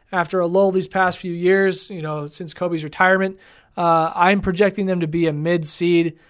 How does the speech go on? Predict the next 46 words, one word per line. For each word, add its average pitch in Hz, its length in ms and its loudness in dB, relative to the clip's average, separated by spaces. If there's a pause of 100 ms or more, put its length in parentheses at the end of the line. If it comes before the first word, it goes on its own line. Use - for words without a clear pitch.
(140)
a 175 60 -10
middle 180 260 2
seed 180 220 0
in 165 80 -2
the 160 80 -4
Western 165 340 -2
Conference 180 520 -2
this 170 100 -10
coming 170 320 -6
year. 170 260 -4 (260)
That's 165 160 -4
just - 180 -8
how 185 200 0
much 175 320 -4
LeBron 165 360 -6
affects 156 360 -8
the 143 80 -12
team. 147 460 -8 (320)
But 165 100 -10
he 160 60 -2
does 185 200 0
have 190 120 -2
a 170 40 -2
lot 175 280 2
of 160 60 -8
young 165 220 -6
talent 180 340 -4
around 170 320 -4
him. 170 180 -6 (360)
Murals 180 380 2
and 165 80 -6
billboards 180 400 2
going 185 260 0
up 175 140 0
all 170 140 4
over 147 120 -2
the 127 120 -8
city. 254 440 2 (280)
Defacing 185 520 0
of 165 140 -4
said 180 220 0
murals, 180 420 -2
murals 190 360 0
is 156 120 -10
also 185 300 0
happening. 180 520 -4